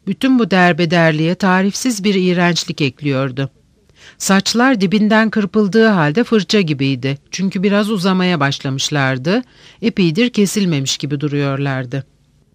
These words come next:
Onu kimse tanımıyordu. Gelip geçen bir kimse olsa gerekti.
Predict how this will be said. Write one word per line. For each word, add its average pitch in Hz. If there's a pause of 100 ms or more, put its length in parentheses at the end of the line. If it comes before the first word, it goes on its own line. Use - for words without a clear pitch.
(960)
Onu 233
kimse 302
tanımıyordu. 143 (600)
Gelip 233
geçen 208
bir 233
kimse 214
olsa 151
gerekti. 139